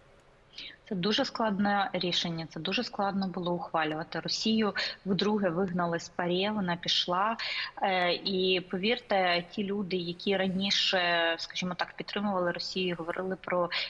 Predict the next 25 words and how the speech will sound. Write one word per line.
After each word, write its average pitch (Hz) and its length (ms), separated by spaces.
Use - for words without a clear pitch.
її 180 180
необхідність, 208 800
про 175 100
те, 190 140
що - 180
необхідно 170 840
зрозуміти, 190 760
необхідно 175 560
якось 160 380
миритись 180 440
з - 40
нею, 165 300
зараз 214 380
підтримують 196 720
Україну. 135 580
Те, 226 100
що 196 360
Україна — 214 520
ця 190 120
диктатура, 226 640
про - 160
це - 160
ми 233 180
завжди, 196 440
е, 220 60